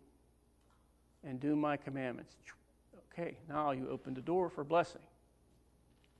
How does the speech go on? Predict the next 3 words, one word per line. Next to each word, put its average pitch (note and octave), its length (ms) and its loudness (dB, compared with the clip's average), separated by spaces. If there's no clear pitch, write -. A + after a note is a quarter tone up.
Verse, D3+ 460 6
uh, C#3 140 6
nine. D#3 500 8